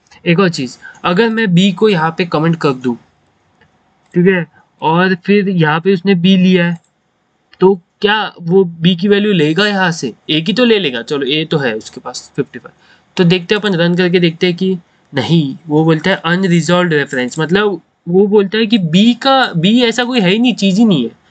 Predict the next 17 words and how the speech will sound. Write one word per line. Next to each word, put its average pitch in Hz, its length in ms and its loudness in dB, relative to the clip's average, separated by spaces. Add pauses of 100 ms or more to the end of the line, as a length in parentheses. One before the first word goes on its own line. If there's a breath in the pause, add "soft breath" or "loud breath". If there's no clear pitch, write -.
(580 soft breath)
है 180 80 0
ना, 226 140 2
universe 190 440 2
में 226 80 0
ऐसे 226 160 0
exist 180 320 0
ही 269 60 2
नहीं 262 120 2
करती, 202 240 0
उसके, 170 280 -4
उसके 170 280 0
universe 202 420 2
में 151 180 -2
B 190 160 2
है 190 120 4
ही 220 80 0
नहीं। 208 200 -2